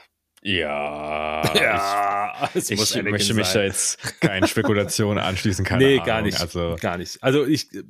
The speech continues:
Speaker 2: ich find's in Ordnung.
Speaker 1: <laughs>
Speaker 2: Ähm, äh,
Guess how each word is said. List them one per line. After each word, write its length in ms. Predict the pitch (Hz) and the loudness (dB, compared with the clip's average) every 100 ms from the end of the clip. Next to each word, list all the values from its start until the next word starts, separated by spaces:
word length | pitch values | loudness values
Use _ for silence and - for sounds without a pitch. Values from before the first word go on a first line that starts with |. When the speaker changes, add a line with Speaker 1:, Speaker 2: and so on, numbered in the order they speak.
| 113 | -4
Speaker 2:
ich 220 | 165 - | -2 0
find's 240 | 175 160 | 0 0
in 100 | 135 | -4
Ordnung. 280 | 123 147 143 | -2 2 4
Speaker 1:
<laughs> 640 | 151 151 160 - - 110 127 | 2 2 0 -2 -4 -6 -2
Speaker 2:
Ähm, 280 | 123 117 - - - - _ _ _ - - | -2 -2 -8 -18 -20 -20 _ _ _ -20 -6
äh, 280 | 117 113 | -4 -2